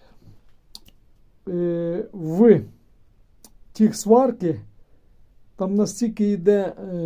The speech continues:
мощний, е, так називаємий розряд в началі, що, що там практично, ну, от підвів я, наприклад, до металу, да? Маску вже закрив, до металу підвів, от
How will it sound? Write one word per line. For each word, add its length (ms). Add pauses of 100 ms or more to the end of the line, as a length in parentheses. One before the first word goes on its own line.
(140)
мощний, 840 (1300)
е, 380 (440)
так 120
називаємий 800
розряд 500
в 80
началі, 500
що, 340 (1300)
що 160
там 260
практично, 800 (1300)
ну, 160
от 140
підвів 460
я, 80
наприклад, 500
до 80
металу, 520
да? 240 (420)
Маску 460
вже 160
закрив, 520 (720)
до 160
металу 460
підвів, 460
от 120